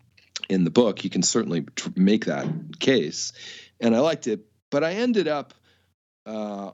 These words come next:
on the, what I felt was the most interesting and the deepest interpretation, which is he's a freak. He is all powerful, uh, and he, he is,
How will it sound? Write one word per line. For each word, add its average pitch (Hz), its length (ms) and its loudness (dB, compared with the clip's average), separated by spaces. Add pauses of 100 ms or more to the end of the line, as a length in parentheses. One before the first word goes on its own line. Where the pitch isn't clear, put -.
on 104 760 -4 (600)
the, 98 1080 -2
what 107 340 2
I 180 180 2
felt 143 300 0
was 127 160 -6
the 113 80 0
most 104 280 -4
interesting 107 580 -6
and 90 120 -10
the 90 60 -8
deepest - 540 -2
interpretation, 87 960 -6
which 95 320 -2
is 104 500 -2 (460)
he's 120 280 2
a 87 60 -2
freak. - 760 -2 (520)
He 139 320 4
is 180 180 2
all 71 160 -6
powerful, 71 720 -14 (540)
uh, 85 380 -4 (100)
and 98 160 0
he, 113 340 2
he 117 320 2
is, 110 840 0